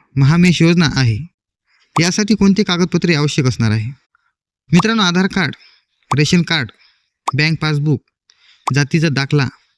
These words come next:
अर्जदार दिव्यांग असल्यास दिव्यांग प्रमाणपत्र, मेंढी पालन पद्धती व मेंढ्यांच्या संख्येबाबत पशुवैद्यकीय दवाखान्याचे पशुधन विकास अधिकारी यांचे प्रमाणपत्र, बंधपत्र स्वरूपातील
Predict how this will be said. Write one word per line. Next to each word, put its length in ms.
अर्जदार 460
दिव्यांग 380
असल्यास 500
दिव्यांग 400
प्रमाणपत्र, 640
मेंढी 260
पालन 400
पद्धती 540
व 120
मेंढ्यांच्या 560
संख्येबाबत 640
पशुवैद्यकीय 800
दवाखान्याचे 640
पशुधन 400
विकास 400
अधिकारी 460
यांचे 320
प्रमाणपत्र, 580
बंधपत्र 600
स्वरूपातील 560